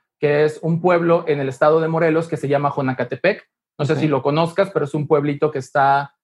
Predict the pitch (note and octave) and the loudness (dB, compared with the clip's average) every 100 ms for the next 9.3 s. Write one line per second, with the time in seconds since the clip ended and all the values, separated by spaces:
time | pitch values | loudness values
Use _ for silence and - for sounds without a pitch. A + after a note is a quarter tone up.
0 | _ - C3+ C3+ D3 D3+ - E3+ E3 E3 | _ -6 -2 0 0 -4 -2 -2 0 2
1 | D3 D3+ D#3 D#3 C#3 C#3+ C#3 C#3 B2+ B2+ | 2 2 -2 -2 0 0 -2 -2 -2 2
2 | D3+ D#3 F#3 A3 - _ _ C3 A#2 B2+ | 2 4 0 -2 -6 _ _ -6 -4 -6
3 | - C3+ C3+ C3+ C3 C3 C3 D3+ D3+ D3 | -4 -2 0 0 0 0 0 2 2 2
4 | D#3+ D#3+ D#3 E3+ D3 C#3+ D3+ D3+ C3 - | 0 -2 -2 -4 -2 0 2 0 0 2
5 | C#3 D3 D3+ D#3 B2+ B2+ C3+ C#3+ C3 B2+ | 2 2 0 -2 -4 -4 -4 -2 -2 -2
6 | C3+ C#3 D3+ C#3+ C#3 - C#3 C3+ C#3+ - | -4 -4 -2 -2 -4 -4 -4 -4 -6 -8
7 | A#2+ A2+ A2 _ _ _ C3 C3+ C3+ D#3 | -8 -8 -10 _ _ _ -4 -2 -2 -2
8 | D3+ D3+ D3+ D#3 D3 C#3+ B2 A#2+ A#2+ D3+ | -2 -2 0 0 0 0 -4 -4 -2 2
9 | D3 D3 F3+ | 2 0 -10